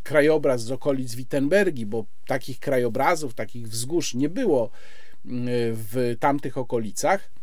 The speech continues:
Bardzo często malarze, również holenderscy, no tutaj widzę Bruegel chociażby,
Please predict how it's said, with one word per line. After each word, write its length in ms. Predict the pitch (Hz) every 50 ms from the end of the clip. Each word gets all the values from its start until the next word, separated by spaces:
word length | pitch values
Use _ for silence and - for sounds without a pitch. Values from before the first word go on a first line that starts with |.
| - -
Bardzo 560 | - 98 95 95 - 156 156 156 143 139 139 127
często 640 | - 151 147 147 151 - - - 120 107 107 110 - - - - - - - -
malarze, 540 | 104 120 123 127 127 135 160 165 170 156
również 360 | 127 123 120 120 127 127 120 -
holenderscy, 760 | - 139 135 139 135 147 170 196 196 175 160 - - - 131
no 140 | 107 110 107
tutaj 340 | - 135 117 - 117 113 107
widzę 260 | 101 127 117 120 117
Bruegel 560 | 101 95 143 151 165 175 165 - - 139 120
chociażby, 640 | 113 - 127 117 - 135 120 110 101 104 110 107 98